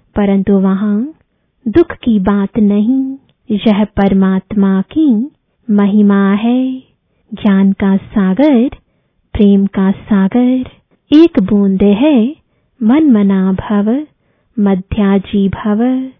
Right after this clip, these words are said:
यह मिलने से हम विषय सागर से क्षीर सागर में चले जाते हैं। स्वर्ग में घी दूध की नदियां बहती हैं, यह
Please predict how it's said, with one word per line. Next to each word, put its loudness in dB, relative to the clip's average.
यह 0
मिलने 2
से 2
हम 0
विषय 2
सागर 0
से 2
क्षीर -6
सागर 0
में 0
चले 2
जाते 0
हैं। -2
स्वर्ग 0
में 2
घी 4
दूध 0
की 2
नदियां 2
बहती -2
हैं, 0
यह 0